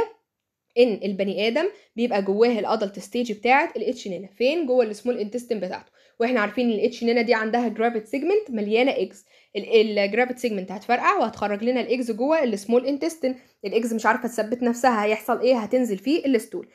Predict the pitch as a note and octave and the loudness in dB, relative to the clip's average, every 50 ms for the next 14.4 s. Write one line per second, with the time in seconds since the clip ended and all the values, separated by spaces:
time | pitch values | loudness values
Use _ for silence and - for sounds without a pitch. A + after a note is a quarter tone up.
0 | _ _ _ _ - A3 A3 G#3+ A#3+ A#3+ C4 A3 G#3 F#3+ G3 A3+ A#3+ B3 G#3+ G3+ | _ _ _ _ 0 0 0 2 2 0 0 0 0 0 0 0 0 -2 -2 -2
1 | E3+ F#3 F#3+ - - A3 A#3 A#3 G#3+ G3+ G3+ A3+ C4 C4+ E4 G#4+ A4+ - - _ | -4 -6 -6 -6 -6 -4 -2 0 2 2 2 2 4 4 2 2 2 -2 -14 _
2 | _ _ - G3+ G3 C4 B3+ C4 B3+ - F#3+ E3 - F#3+ G3 - A3 B3 A3 G#3 | _ _ -8 0 4 4 4 4 4 -2 -6 -6 -6 -8 -4 0 0 0 0 -2
3 | G3+ G3+ A3+ C4+ F4 A#4 - - _ _ _ _ _ - A#3+ C#4+ D4 C4 A3 G3 | -4 -2 0 0 0 0 -2 -4 _ _ _ _ _ -4 -2 0 0 0 0 -2
4 | G#3 G#3 G#3 - - B3+ B3+ A#3 A3 G#3 G#3 A3 A#3+ B3+ A#3 G3+ F#3+ G#3 C4 F#4 | -4 -6 -2 0 2 4 4 4 2 2 2 2 2 2 2 0 -2 0 2 0
5 | G4+ - - C#4+ C#4+ C#4 - - G#3+ G3+ - F#3 F#3 - - A#3+ C#4 F4 G4+ G4 | 0 0 -2 -4 -4 -4 -6 -10 -8 -6 -6 -8 -4 2 4 4 6 4 2 -2
6 | - _ _ _ _ - B3 G#3+ G3 F3+ G3 F3 - _ _ _ _ _ - G#3+ | -4 _ _ _ _ -2 0 0 0 0 -6 -12 -16 _ _ _ _ _ -2 0
7 | A#3 B3 B3+ C4+ B3+ B3 B3 - A#3 A#3 C4+ C#4 A3+ A3 G#3+ B3 - - D#4 E4 | 2 4 4 4 2 0 0 -2 -2 0 0 0 2 4 4 4 4 2 2 2
8 | G4+ - - A3+ G#3 - A#3 A#3+ B3 A#3+ A3 A3+ - G#3 G#3 - C4 C4 D4 G4+ | 2 0 -2 -6 -6 -4 -4 -2 0 0 0 -2 -2 -6 -4 -4 -2 0 0 0
9 | G#4 E4+ F4 D4+ - C#4+ - D4 D#4+ C#4+ C4 A#3+ A3 G3+ G#3+ - - A3+ A3+ A#3 | 0 0 0 -2 -2 -2 -2 0 2 2 2 2 2 -2 -4 -4 -4 0 2 2
10 | A#3 A#3 B3 C4+ C#4 C4+ C#4 C4+ A#3 A3 - - B3+ C4 B3 B3 - A#3 - - | 2 2 2 2 0 0 2 2 0 2 2 2 2 2 0 -2 -4 -10 -10 -6
11 | A3+ C4+ F4 A#4+ - - _ _ _ G#3 G#3+ G#3+ A#3+ B3+ C4 B3 B3 B3+ C4+ C#4 | -2 2 2 2 0 -2 _ _ _ -8 0 4 4 4 4 4 0 0 0 0
12 | C4 G#3 G#3 G#3+ A#3 B3 B3+ A3+ G3+ - - C4 B3+ - - G3 - F#3+ F#3 - | -2 -2 0 0 2 2 0 -2 -6 -8 -10 -10 -10 -10 -14 -12 -10 -10 -10 -6
13 | - - C4+ C#4+ A#3 A3 A3 B3 C4 C#4 C#4 C#4 - A3 A3 A#3 A#3+ C4 A#3+ A#3 | -4 -2 -2 0 0 2 2 2 2 0 -2 -2 -2 -2 0 0 0 0 0 0
14 | B3+ - - C#4 C4+ B3+ A#3+ G#3+ | -2 -2 0 2 2 2 2 0